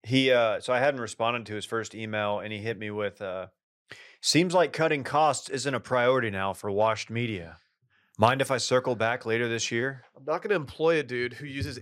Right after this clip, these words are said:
Speaker 2: A I and then charges me for it. I'll just go use A I and do it my fucking self.
Speaker 1: I don't
Speaker 2: Or I'll,
Speaker 1: think
Speaker 2: or I'll do thi-, uh,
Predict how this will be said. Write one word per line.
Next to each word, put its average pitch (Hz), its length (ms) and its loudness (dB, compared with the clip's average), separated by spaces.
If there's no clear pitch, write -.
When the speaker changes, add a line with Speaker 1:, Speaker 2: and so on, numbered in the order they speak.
Speaker 2:
A 147 200 4
I 139 320 4
and 120 160 -6
then 127 120 -4
charges 123 520 -4
me 110 140 -12
for 101 300 -2
it. - 100 -8
I'll 123 140 0
just 139 160 -10
go 165 120 4
use 131 320 -2
A 123 160 2
I 120 180 4
and 117 120 -4
do 120 160 -2
it 117 60 -4
my 120 120 0
fucking 117 340 -6
self. 123 200 2
Speaker 1:
I 135 40 6
don't 165 140 4
Speaker 2:
Or 202 140 6
I'll, 170 160 4
Speaker 1:
think 147 120 0
Speaker 2:
or 208 140 6
I'll 190 100 6
do 175 160 -2
thi-, 185 180 0
uh, 151 160 -2